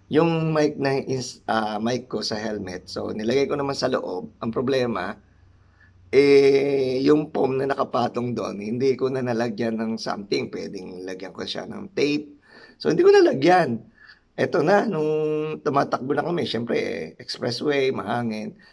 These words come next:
Big-, biglang gumaganon. Kala ko kung malaking langaw, yung pala, yung foam na. <laughs> Um-, umiikot siya sa,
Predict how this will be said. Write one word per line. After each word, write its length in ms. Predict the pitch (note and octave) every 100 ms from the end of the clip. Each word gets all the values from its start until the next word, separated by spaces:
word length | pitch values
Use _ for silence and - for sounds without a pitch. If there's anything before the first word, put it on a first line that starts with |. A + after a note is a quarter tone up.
| _ _ _
Big-, 320 | - D#3+ F3+ A#3
biglang 560 | E3+ C#4+ F3+ F3 D3+
gumaganon. 880 | E3 D#3+ D#3 C3+ D#3 G#3+ G#3 D#3+ -
Kala 320 | C3+ C#3+ D3
ko 160 | - -
kung 100 | - A#2+ B2 C#3 A#2+
malaking 480 | A2 G#2+ G#2 G#2
langaw, 400 | G2+ G2+ G#2+ A#2
yung 160 | C3+ C#3
pala, 480 | - - A2 A2 - _ _ _ _ _ _ -
yung 240 | D#3 E3+
foam 260 | A3+ G#3 G#3
na. 300 | G#3+ A#3+ A3+ - - - - - -
<laughs> 320 | - - - - - - G#3 F#3 -
Um-, 320 | A3 A3+ - - - -
umiikot 640 | G3+ A3 - - - F4
siya 160 | -
sa, 140 | -